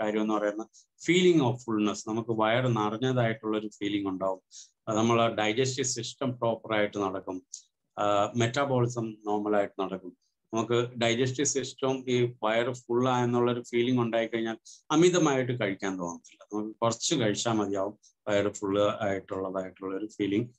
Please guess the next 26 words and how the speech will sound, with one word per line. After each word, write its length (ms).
ഇതിലുണ്ടാവും. 540
അത് 180
ഈ 240
fiber 360
content 380
വളരെ 260
കൂടുതലുള്ളതുകൊണ്ടാണ്. 840
Plus 420
ഇതിനകത്ത് 400
vitamins, 680
പല 240
രീതിയിലുള്ള 480
വൈറ്റമിൻ. 420
അപ്പൊ 300
നമുക്ക്, 300
ആ, 320
പി 140
വി 120
എം 240
എഫ് 160
ഡയറ്റ് 320
നമ്മൾ 300
രാവിലെ 400
കഴിച്ചു, 340
Nutricharge, 880
ആ, 240